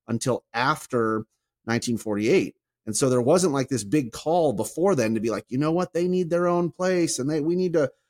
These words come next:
take back the Holy Land," until after this had happened. So it's like, as we've talked about for episode after episode, this stuff isn't something that's just always been true.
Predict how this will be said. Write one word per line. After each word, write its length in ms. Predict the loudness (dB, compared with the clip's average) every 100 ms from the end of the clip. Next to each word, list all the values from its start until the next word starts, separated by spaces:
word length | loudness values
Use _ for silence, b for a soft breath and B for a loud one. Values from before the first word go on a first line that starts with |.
| _ _ -2
take 240 | -2 0
back 240 | -2 -2
the 100 | -2
Holy 340 | 0 2 4 4
Land," 300 | 4 2 0
until 800 | 0 0 0 0 2 4 4 0 _ _ _ _
after 240 | -4 -2 0
this 160 | -2
had 100 | -4
happened. 400 | -4 -4 -4 -8
So 140 | -4 -2
it's 120 | 0
like, 140 | -2 -4 _ _ _ _ _ _ _ -2
as 220 | 0 0
we've 120 | 0
talked 220 | 2 2
about 300 | 4 2 2 _ _
for 260 | -8 -2 2
episode 300 | 2 2 2
after 220 | 2 2
episode, 360 | 0 0 -2 0
this 160 | 0
stuff 260 | 2 0 0 2
isn't 380 | 4 4 0
something 320 | -2 -2 2 2
that's 160 | 2
just 200 | 0 -2 -4
always 580 | 2 6 6 6 4 2
been 420 | 0 0 2 2
true. 680 | 0 0 4 4 4 -2 -4